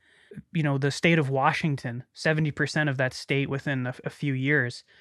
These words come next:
was employed entirely by the war on terror. So there's this, this huge impetus to make money off of this,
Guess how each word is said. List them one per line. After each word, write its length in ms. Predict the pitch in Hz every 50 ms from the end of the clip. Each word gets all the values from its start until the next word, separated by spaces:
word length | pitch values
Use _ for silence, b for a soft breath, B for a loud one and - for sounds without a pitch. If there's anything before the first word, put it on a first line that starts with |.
| b b b b b b b
was 160 | 170 151 147
employed 360 | 135 131 - 156 147 147 139
entirely 540 | 127 120 - - 147 147 147 139 131 117 117
by 200 | 123 123 127 123
the 100 | 127 123
war 220 | 127 131 131 127
on 120 | 120 120 127
terror. 300 | 147 147 151 127 123 -
So 160 | - 135 127
there's 180 | 139 151 143
this, 200 | 139 131 127 -
this 80 | 147 139
huge 360 | 135 - - - 185 175 151
impetus 380 | 160 170 - 160 - 139 120 -
to 80 | - 143
make 160 | 131 123 -
money 280 | 139 131 143 160 156 143
off 180 | 120 120 -
of 140 | 139 135 147
this, 220 | - - - -